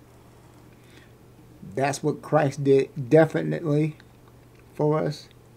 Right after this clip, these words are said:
Suffered because of our sins, the righteous one for the unrighteous ones. He went through, through it all,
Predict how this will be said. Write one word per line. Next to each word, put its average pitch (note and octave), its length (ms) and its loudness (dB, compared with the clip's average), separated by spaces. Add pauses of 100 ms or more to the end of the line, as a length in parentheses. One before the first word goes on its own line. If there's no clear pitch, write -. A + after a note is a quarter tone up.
(560)
Suffered D3+ 520 0
because C3+ 380 0
of A#2+ 120 -6
our D3 260 0
sins, A2 640 -10 (460)
the - 80 -12
righteous D#3 480 0
one D3+ 260 2
for C#3 140 -6
the A#2+ 120 -4
unrighteous B2+ 580 -4
ones. G2+ 360 -12
He C#3+ 180 0
went C#3+ 360 0 (200)
through, C3+ 460 0
through D3 220 2
it F#3+ 80 0
all, G#2+ 420 -6